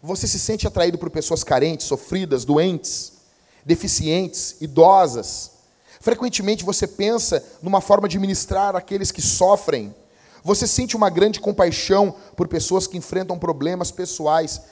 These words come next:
e emocionais? Você sente que quando visita aqueles que sofrem, isso te traz alegria em vez de deixar deprimido? Você se vê respondendo às pessoas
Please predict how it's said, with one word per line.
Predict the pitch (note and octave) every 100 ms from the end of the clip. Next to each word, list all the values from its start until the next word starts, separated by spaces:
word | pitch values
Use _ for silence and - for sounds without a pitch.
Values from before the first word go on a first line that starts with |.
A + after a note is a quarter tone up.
| -
e | D#3+
emocionais? | D#3 D3+ - A#2 D3+ D3 A2+ - - _ _ _ _ _ _ _ _ _ _ _ _ _ -
Você | C#3+ G3+ A3
sente | - C4 -
que |
quando | - A3+ A3
visita | F3+ D3+ G3 G3
aqueles | F#3+ F#3 E3+
que | -
sofrem, | - E3+ F3 F3 C3+ A#2+ - -
isso | F#3 -
te | F#3 E3
traz | E3+ E3+ E3+ D#3+
alegria | E3+ D#3 C3+ E3+ F3+
em | C#3+
vez | B2+ D3+
de | C#3+
deixar | D3 - C#3+
deprimido? | C#3 B2+ A#2+ D3 D3+ G2+ - _ _ _ _ _ _ _ _ _ _ _ _ _ _ _ _ -
Você | D3+ F3 A3+
se | - F#3+
vê | B2 F#3 G#3
respondendo | F3+ E3+ - D#3+ C#3+ F3
às | E3
pessoas | - D#3 - E3+ F3 C#3+ - -